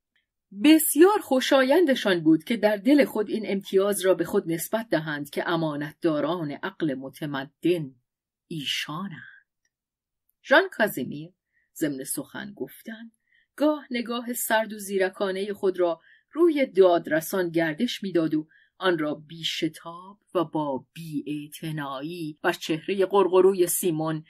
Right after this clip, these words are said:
که از خشم باد کرده مینمود می‌سراند و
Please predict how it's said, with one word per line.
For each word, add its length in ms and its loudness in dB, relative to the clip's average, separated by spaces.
که 120 -4
از 180 -2
خشم 560 -6
باد 320 0
کرده 400 -4
مینمود 640 -6
می‌سراند 800 -8
و 140 -8